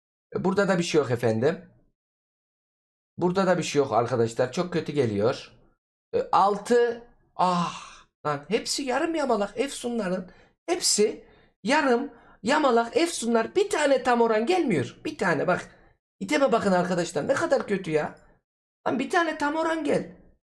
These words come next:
Bir tane tam oran gel. Bir tane. Bir Allah'ın bir adetini de tam oran gel. Yok yine gelmedi. On şeytan. Bu da zaten berbat.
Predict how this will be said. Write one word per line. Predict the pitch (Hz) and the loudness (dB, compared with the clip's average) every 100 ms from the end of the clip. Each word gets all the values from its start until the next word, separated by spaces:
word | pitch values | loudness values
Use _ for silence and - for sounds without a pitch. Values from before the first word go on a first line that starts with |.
| _ _ | _ _
Bir | 311 | -8
tane | 311 269 254 247 | -2 -2 -2 0
tam | 240 | 2
oran | 233 220 208 | 2 2 0
gel. | 180 151 277 | 0 0 -2
Bir | 285 | -2
tane. | 226 208 196 175 - - - _ _ - | 2 2 4 2 0 -10 -20 _ _ -4
Bir | 262 - | 0 4
Allah'ın | 214 214 226 233 233 | 4 4 2 2 0
bir | 262 | 2
adetini | 226 202 196 214 214 220 | 2 2 0 0 0 2
de | 262 | 0
tam | 226 233 | 2 4
oran | 214 208 208 | 4 2 2
gel. | 160 123 - - - _ _ _ _ _ - | 2 0 -2 -16 -20 _ _ _ _ _ 0
Yok | 208 208 - | 0 -2 -6
yine | 202 202 | -2 0
gelmedi. | 170 143 131 131 - - - _ _ _ - | 2 2 0 -2 -4 -8 -18 _ _ _ -4
On | 170 | -2
şeytan. | 175 160 147 143 196 - - _ _ _ _ _ _ _ | 0 0 -2 -2 -6 -6 -16 _ _ _ _ _ _ _
Bu | 185 180 | -4 0
da | 160 | 2
zaten | 165 151 165 147 | 2 0 -2 0
berbat. | 147 135 135 - - | 0 2 0 -2 -10